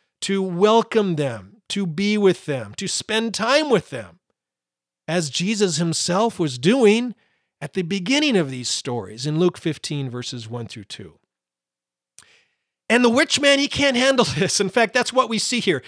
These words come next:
He even tries to attempt to command and control Lazarus. He, he says, he tells Lazarus to bring him a drop. He tells Abraham to command Lazarus, right? He can't <laughs> even talk to Lazarus.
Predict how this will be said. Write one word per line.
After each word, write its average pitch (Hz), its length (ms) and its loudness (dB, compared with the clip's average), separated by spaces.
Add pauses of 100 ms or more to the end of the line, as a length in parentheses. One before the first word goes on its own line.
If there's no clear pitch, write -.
(140)
He 254 120 -4 (240)
even 226 360 4 (220)
tries 269 380 4
to 254 180 -2
attempt 233 560 0 (200)
to 220 140 -2
command 233 720 2
and 214 220 -4
control 247 480 4
Lazarus. 254 680 2 (180)
He, 254 280 -4 (220)
he 240 140 -2
says, 247 460 0 (140)
he 226 120 -6
tells 254 460 2
Lazarus 190 720 2 (220)
to 196 180 -2
bring 202 380 4
him 196 180 2
a 185 60 0
drop. 165 240 0
He 170 80 0
tells 220 260 0
Abraham 175 580 0 (200)
to 180 120 0
command 175 400 2
Lazarus, 147 460 0
right? 196 120 2
He 202 60 0
can't 262 400 -6
<laughs> - 0 -
even 180 300 -2
talk 156 380 0
to 156 80 -6
Lazarus. 151 520 0